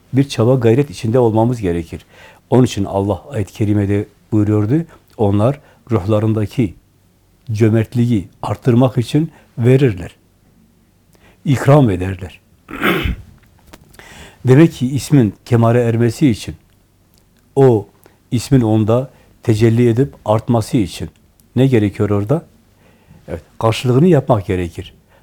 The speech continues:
Rahmet azsa, rahmet etmeye çalışması gerekir. Rahmet nazarıyla nazar etmesi gerekir. Cimri ise vermesi gerekir. Eğer affedemiyorsa affetmesi gerekir.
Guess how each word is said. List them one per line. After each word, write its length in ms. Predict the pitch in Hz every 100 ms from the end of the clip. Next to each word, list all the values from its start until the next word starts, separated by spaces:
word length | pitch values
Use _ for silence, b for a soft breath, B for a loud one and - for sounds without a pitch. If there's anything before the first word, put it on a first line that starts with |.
| _
Rahmet 380 | 123 113 139 131
azsa, 440 | 165 156 - 160 - _ _ _ _ b b - - - _ _ -
rahmet 280 | 113 160 151
etmeye 320 | 104 104 98
çalışması 580 | - 101 - 104 - 104
gerekir. 400 | 104 95 143 139
Rahmet 320 | 101 135 120
nazarıyla 480 | 120 113 127 139 110
nazar 220 | 104 104
etmesi 380 | 101 - 101 104
gerekir. 460 | 104 101 92 123 - B B B 120
Cimri 300 | 117 117 135
ise 320 | - 135 151 - b b b -
vermesi 500 | 113 120 120 123 131
gerekir. 540 | 107 98 95 127 139 _ b b b b
Eğer 420 | 104 101 110 123 - -
affedemiyorsa 1000 | 113 127 127 147 120 113 104 131 131 - -
affetmesi 640 | 127 139 117 110 101 110
gerekir. 440 | 104 104 98 160